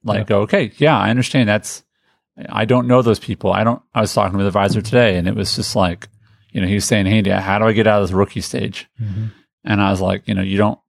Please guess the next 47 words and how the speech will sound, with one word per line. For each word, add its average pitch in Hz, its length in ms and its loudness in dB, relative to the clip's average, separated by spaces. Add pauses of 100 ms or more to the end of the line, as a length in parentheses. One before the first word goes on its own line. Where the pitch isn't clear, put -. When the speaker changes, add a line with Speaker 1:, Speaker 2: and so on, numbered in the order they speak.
(120)
Speaker 1:
he 104 120 -10
didn't 107 160 0
have 104 140 2
a 95 40 -8
C 117 180 2
O 107 100 4
I 110 140 2
network 104 320 -4
at 92 80 -2
all, 95 360 2
you 104 80 -4
know? 95 240 -4 (500)
Um, 90 600 -2 (540)
and, 131 220 -6 (280)
and, 101 300 -2
but 104 220 2
last 104 340 0
week 175 380 0
he's 104 260 -4
like, 92 240 2
"Well, 117 180 6
I 110 80 4
think - 220 0
I 127 80 6
know 127 100 6
some 110 180 0
lawyers 107 400 4
and 92 80 2
I 92 40 2
wanna 95 100 2
introduce 101 380 0
my 98 100 0
clients 101 400 0
to 107 60 -2
them." 95 320 4
And 85 220 -4
I - 200 -20
said, - 160 -6
"How'd 95 180 0
it 92 60 -8
go?" 135 220 2
He's 98 160 -4
like, 87 260 0 (440)
"It 107 80 -2
was 104 120 0
great. 139 420 0
Like, 92 220 0